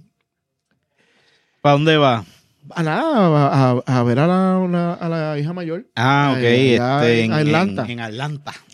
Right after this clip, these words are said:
Speaker 2: Pues entonces ella le ha dicho, "Mira, como ellos tienen una, una, un terreno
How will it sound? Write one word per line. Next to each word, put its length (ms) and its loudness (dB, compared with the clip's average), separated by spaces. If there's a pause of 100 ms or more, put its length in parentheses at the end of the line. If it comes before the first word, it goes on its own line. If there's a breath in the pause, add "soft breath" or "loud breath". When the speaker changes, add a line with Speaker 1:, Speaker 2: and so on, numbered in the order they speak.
(100)
Speaker 2:
Pues 100 -12
entonces 260 -6
ella 160 0
le 60 2
ha 40 0
dicho, 240 -2
"Mira, 200 0
como 120 -4
ellos 140 -2
tienen 260 -2
una, 280 2
una, 460 -2
un 180 -4
terreno 560 0